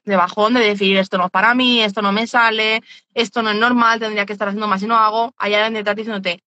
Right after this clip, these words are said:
"Tranqui, lo estoy viendo desde fuera, te estás esforzando, tranquila,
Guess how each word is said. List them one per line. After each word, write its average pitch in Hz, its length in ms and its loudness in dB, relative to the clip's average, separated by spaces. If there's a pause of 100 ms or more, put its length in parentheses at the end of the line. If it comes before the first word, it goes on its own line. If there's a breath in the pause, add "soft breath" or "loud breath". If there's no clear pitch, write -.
(560)
"Tranqui, 170 640 -2 (320)
lo 226 120 0
estoy 262 220 -2
viendo 247 240 2
desde 208 300 0
fuera, 214 500 2
te 208 60 -12
estás 196 200 -10
esforzando, 220 560 -4
tranquila, 190 680 -2